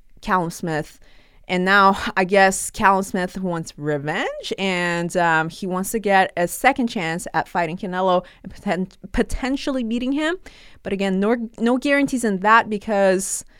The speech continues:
man, Ca-, I, I, I feel like Canelo's getting better and better. But at the same time, although I keep saying that, um, I feel like he's not really trying to, um, uh, expend more energy and put on more,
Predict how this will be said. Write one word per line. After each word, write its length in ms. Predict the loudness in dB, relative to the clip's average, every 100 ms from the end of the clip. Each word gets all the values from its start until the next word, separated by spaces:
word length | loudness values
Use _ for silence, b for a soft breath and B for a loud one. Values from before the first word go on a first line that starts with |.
| b b b b
man, 480 | -8 -4 -4 -4 -8
Ca-, 160 | -10 0
I, 140 | 2 2
I, 100 | -2 0
I 80 | -2
feel 180 | 0
like 120 | -2 0
Canelo's 320 | 0 0 0
getting 240 | 0 0
better 200 | 0 0
and 160 | 0 0
better. 380 | 2 4 2 -2 b b b -20 _ 0
But 140 | 2 4
at 80 | 4
the 80 | 2
same 200 | 0 -2
time, 360 | -2 0 -2 -2 2
although 220 | 4 4
I 60 | 2
keep 240 | -2 -8
saying 460 | -6 0 2 2 2
that, 560 | 4 4 2 -2 -10 -8
um, 360 | -4 -2 -2 -2
I 100 | -4
feel 280 | -4 -6 0
like 160 | 0 -2
he's 260 | -6 -4
not 440 | -2 2 2 2 0
really 720 | -4 -4 -2 -2 -4 -4 -6
trying 320 | -6 -4 -4 -4
to, 320 | 0 0 -2 B B B
um, 440 | -2 2 2 -2 -8
uh, 260 | -6 -4 -4 -2
expend 640 | -4 -4 -2 2 4 4
more 420 | 4 4 4 4 2
energy 880 | -2 0 0 -2 -6 -8 -6 -6 -6
and 240 | -6 -8
put 180 | -4 -2
on 320 | 0 0 -2
more, 640 | -2 0 0 2 2 0